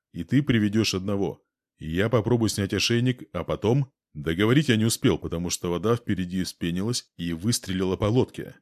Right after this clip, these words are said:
отчего лодка аж подпрыгнула, но, к счастью, упала на воду, не перевернувшись. Я не видел, кто нас атаковал, наверняка кто-то из монстров. Вцепившись в борта лодки, я начал осматриваться. Вот только вокруг была чистая вода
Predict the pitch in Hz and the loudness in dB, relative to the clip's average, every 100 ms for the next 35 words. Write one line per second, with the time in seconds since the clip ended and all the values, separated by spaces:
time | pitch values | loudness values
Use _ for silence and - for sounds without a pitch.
0 | _ _ _ - 76 - 92 120 117 123 | _ _ _ -12 -6 -4 0 2 4 2
1 | 123 120 - 104 - 110 - 139 107 82 | 2 0 0 -2 -2 -4 0 0 0 -4
2 | 67 58 - 85 95 - 139 - 147 127 | -6 -10 -6 -2 0 2 2 2 2 4
3 | 107 95 98 113 139 147 101 107 - 107 | 4 4 2 2 4 4 2 -2 0 -2
4 | 110 113 123 80 - - - - _ - | 0 0 -2 -4 -6 -8 -10 -14 _ -14
5 | 78 85 113 139 165 104 82 104 92 85 | -6 2 4 4 4 2 0 -2 -2 -2
6 | 82 87 104 104 120 117 92 92 92 117 | -4 -6 -2 2 2 2 0 -4 -2 -2
7 | 107 110 104 107 110 110 80 - - - | 0 -4 -2 -2 -2 -2 -4 -8 -14 -16
8 | _ _ _ - 104 135 123 - 95 92 | _ _ _ -4 -2 2 2 2 -2 0
9 | 113 - 117 113 127 - 123 117 101 104 | 0 4 4 6 2 2 0 2 0 0
10 | - 104 98 127 85 71 - - - _ | 0 -2 0 0 -2 -6 -6 -10 -14 _
11 | 78 87 113 101 104 98 - 120 104 107 | -8 -4 -4 -2 0 0 0 -2 2 2
12 | 104 - 104 - 101 95 101 113 76 | 2 0 -2 -2 -2 0 0 0 -2